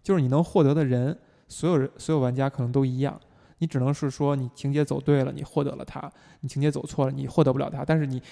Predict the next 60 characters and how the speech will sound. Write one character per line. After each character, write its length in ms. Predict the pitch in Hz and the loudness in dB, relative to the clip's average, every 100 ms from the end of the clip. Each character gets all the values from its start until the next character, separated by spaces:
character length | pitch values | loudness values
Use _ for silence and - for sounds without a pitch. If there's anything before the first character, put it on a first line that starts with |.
| - | -10
依-， 220 | 143 170 - | -2 -2 -2
依 80 | 214 | 0
然 180 | 175 165 | 4 4
想 160 | - | 2
的 60 | 143 | -2
是 120 | 143 | -2
你 240 | 123 120 - | -2 -4 -6
一 120 | 139 | -4
定 120 | 165 | 0
要 100 | 185 135 | 2 2
走 160 | 131 | -2
对， 260 | 139 139 - _ _ _ | -2 -4 -4 _ _ _
你 140 | 135 - | -2 -2
重-， 300 | - 151 190 - | -2 0 0 0
重 160 | 147 | -2
复 140 | 180 175 | 0 -2
去 180 | 131 | 0
游 140 | 123 123 | 2 0
玩 200 | 127 127 | 0 -4
儿， 140 | 143 - - - - | -8 -10 -20 -14 -4
你 200 | 131 127 _ _ _ _ _ _ | -2 -4 _ _ _ _ _ _
取 240 | - - 160 | -10 0 2
档 260 | 156 - | 2 -2
去 160 | 165 131 | -6 -4
游 140 | 127 | -2
玩 180 | 127 131 | -4 -6
儿， 80 | 135 | -6
你 220 | 135 135 | -8 -10
删 240 | 139 170 170 | -4 -2 0
档 240 | 143 127 - | -4 -8 -10
玩 140 | 143 131 | -6 -2
儿， 120 | 139 | -2
你 140 | 139 | -4
都 200 | 127 165 | 2 2
想 220 | 160 - 131 | 2 -4 -8
的 100 | 139 | -6
是 140 | 139 | -6
我 120 | 131 | -6
这 180 | 131 151 | -2 -4
回 200 | 139 139 | -2 -4
一 80 | 143 | -2
定 140 | 151 | -2
要 120 | 143 | -2
走 200 | 147 - | -6 -8
对 220 | - 156 160 | 2 2 2
了。 220 | 127 - _ - - - - | -4 -14 _ -20 -20 -20 -2
而 120 | 170 | -2
只 320 | 180 - 160 | -2 -2 0
有 200 | 190 - | 2 0
《火 200 | 147 139 | -2 -4
纹 120 | 131 | 0
英 160 | 139 170 | 0 0
雄》 180 | 147 135 | -2 -2
这 100 | 160 | -2
种 140 | 139 - | -2 -8
设 220 | 156 - 127 | -8 -4 -2
计 100 | 123 | -2
方 220 | 135 131 | -2 -2
式 160 | 131 | -4
是 320 | 127 - 135 | -6 -6 -6